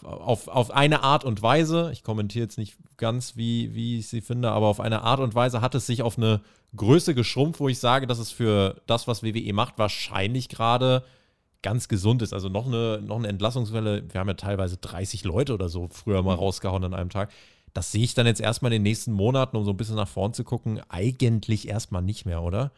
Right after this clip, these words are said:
Speaker 2: Gehe ich mit, ja. Also viele Kandidaten gab es nicht mehr. Wie gesagt, so Matt Riddle haben wir auch drüber gesprochen. Ist das Kandidat? Dann kam die Bestätigung später auch, aber eben aufgrund seiner Verfehlung.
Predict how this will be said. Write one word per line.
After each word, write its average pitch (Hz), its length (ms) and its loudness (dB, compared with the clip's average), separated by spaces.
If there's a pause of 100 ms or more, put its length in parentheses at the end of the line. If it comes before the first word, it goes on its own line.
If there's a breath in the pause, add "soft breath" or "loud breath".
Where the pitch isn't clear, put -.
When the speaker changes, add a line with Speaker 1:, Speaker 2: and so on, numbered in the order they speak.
(480 loud breath)
Speaker 2:
Gehe 104 120 0
ich 101 120 -4
mit, 90 180 -6
ja. 90 200 -2
Also 95 340 -2
viele 120 240 -4
Kandidaten 101 480 -2
gab 90 200 0
es 123 120 -8
nicht 110 120 -12
mehr. 104 100 -6
Wie 98 40 -6
gesagt, 98 240 -8
so - 80 -12
Matt 92 160 -6
Riddle 107 400 -6
haben 98 220 -6
wir 95 160 -4
auch 104 220 -2
drüber 117 220 -8
gesprochen. 110 460 -6
Ist - 220 -10
das - 160 -10
Kandidat? 90 440 -4
Dann 95 120 -6
kam 98 240 -2
die 110 80 -6
Bestätigung 107 420 -6
später 101 280 -4
auch, 92 200 -2
aber - 200 -2
eben 113 180 0
aufgrund 104 340 -6
seiner 90 160 -4
Verfehlung. 123 440 -4